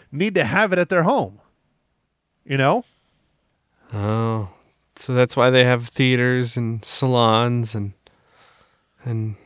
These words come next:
Speaker 2: chefs and all that?
Speaker 1: Some of it's over the fucking top, don't get me wrong. But, uh, if they're big enough, yeah, dude. I mean, think about Taylor Swift walking into a Starbucks.
Speaker 2: Yeah, that'd be a problem.
Speaker 1: Yeah, I'm just using an extreme,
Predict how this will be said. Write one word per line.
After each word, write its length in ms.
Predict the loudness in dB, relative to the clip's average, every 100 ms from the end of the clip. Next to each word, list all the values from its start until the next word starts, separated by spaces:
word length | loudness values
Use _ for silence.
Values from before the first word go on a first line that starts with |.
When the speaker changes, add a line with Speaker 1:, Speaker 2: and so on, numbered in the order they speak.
| _ _ -4
Speaker 2:
chefs 600 | 0 2 0 -2 -6 -4
and 120 | -2
all 120 | 0
that? 220 | -2 -4 -10 _
Speaker 1:
Some 260 | -2 2 4
of 140 | 2
it's 120 | 2 0
over 140 | 0
the 100 | -2
fucking 300 | -2 -2 -6
top, 300 | -6 -6 -4
don't 160 | -6 -4
get 140 | -6
me 100 | -4
wrong. 420 | 2 4 4 0 -10 -20 -20 _
But, 260 | -2 0 2
uh, 340 | 2 2 0 0
if 200 | 0 2
they're 140 | 0
big 280 | 2 0 0
enough, 280 | -2 -4 -8 _ -14
yeah, 320 | -6 -2 0
dude. 240 | 0 -2
I 80 | -2
mean, 240 | -4 -6 -10 -20 _ -4
think 180 | -2
about 300 | 2 2 0
Taylor 320 | 0 2 2 0
Swift 560 | -2 0 0 0 -6 -20 _
walking 420 | -2 0 0 0 -2
into 220 | 0 0
a 40 |
Starbucks. 680 | 0 2 2 0 -10 -18 -20 _ _ _ _ _ _ _ _ _ _ _ _ _ _ _ _ _
Speaker 2:
Yeah, 140 | 0
that'd 160 | 2 2
be 80 | 2
a 40 |
problem. 400 | 0 0 0 -2 0
Speaker 1:
Yeah, 180 | 0 2
I'm 180 | 2 2
just 220 | 2 2
using 380 | 2 2 0 -2
an 180 | -2 0
extreme, 720 | 0 -4 0 0 0 -2